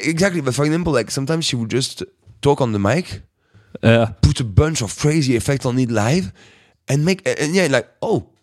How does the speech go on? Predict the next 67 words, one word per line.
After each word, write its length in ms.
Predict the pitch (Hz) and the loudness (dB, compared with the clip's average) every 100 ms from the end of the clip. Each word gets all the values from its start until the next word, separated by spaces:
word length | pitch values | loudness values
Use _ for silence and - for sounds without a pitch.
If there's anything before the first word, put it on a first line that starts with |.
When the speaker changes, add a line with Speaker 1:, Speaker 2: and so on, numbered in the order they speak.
| - | -6
Speaker 1:
And 80 | 127 | -4
then 80 | 147 | -2
she 140 | 135 | -2
would 80 | 123 | -2
start 180 | 135 127 | -2 -2
screaming, 420 | - 165 190 202 | -2 0 0 2
recording 460 | 135 160 156 175 | 0 0 -4 -4
it, 160 | 196 190 | -6 -6
and 180 | 123 110 | -8 -6
then 200 | 139 127 | -6 -4
make 200 | 131 127 | -4 -4
a, 80 | - | -6
make 200 | 139 143 | -4 -4
a 60 | 135 | -2
bunch 260 | 139 143 | -4 -4
of 100 | 135 | -4
strings 420 | - - 131 196 117 | 0 4 4 4 0
Speaker 2:
Yeah. 80 | 87 | -4
Speaker 1:
out 80 | |
of 140 | 85 87 | -8 -8
it. 80 | 90 | -2
And, 60 | |
Speaker 2:
Totally. 420 | 104 104 104 95 92 - | 2 4 2 0 -4 -6
Speaker 1:
and 140 | 117 | -6
it's 120 | 131 117 | -4 -4
just 240 | 165 - - | -2 -2 -4
so, 420 | - 214 208 151 _ _ _ _ _ _ - | -4 -2 -2 -4 _ _ _ _ _ _ -6
so 240 | - - | -4 -4
punk, 540 | - - 240 175 - - | 2 2 2 -4 -6 -6
even 280 | 107 98 92 | -6 -4 -4
the 100 | 104 | -2
approach 400 | 110 117 143 117 | 0 0 0 -4
of, 120 | - | -2
of 120 | 110 | 0
Speaker 2:
Uh, 160 | 98 98 135 | 2 0 0
Speaker 1:
it. 80 | 131 | 0
Speaker 2:
hundred 300 | 160 165 117 | 2 2 0
percent. 440 | 98 - 127 95 127 | -2 0 0 0 -2
Speaker 1:
And, 140 | 135 | -2
but, 140 | 147 | 0
but 100 | 151 | 2
it's, 160 | 160 - | 0 0
it's 180 | 151 135 | -2 -2
like 100 | 156 | 0
this 220 | 147 151 - | 0 -2 0
over 460 | 196 208 160 151 127 - _ _ - | 2 2 2 0 0 -4 _ _ 0
ultra 420 | 262 254 - 151 127 | 2 4 2 -2 -4
creativity, 640 | 143 135 - 175 143 107 | -4 -4 -2 -4 -2 -2
even 160 | 131 160 | -2 -2
in 140 | 120 | -4
the 120 | 92 85 | -4 -2
way 200 | 131 120 | -2 -2
she 180 | - | -4
built 220 | 101 117 101 | -6 -6 -4
the 80 | 98 | -2
live 200 | 117 123 | -2 -2
stream. 140 | 120 | -6
It's 160 | 101 - | -6 -6
just 360 | - 151 - - | -6 -6 -6 -6
completely 400 | 123 120 113 117 | -2 -2 -4 -8
chaotic 520 | - 117 107 - 98 | -8 -8 -8 -8 -6
with, 240 | 104 101 | -6 -4
like, 180 | 92 98 | -4 -4
a 60 | 101 | -6
glitch 360 | 104 117 - | -6 -4 -4
going 280 | 107 104 110 | -4 -4 -4
everywhere, 580 | 110 107 107 104 101 | -4 -2 0 0 -2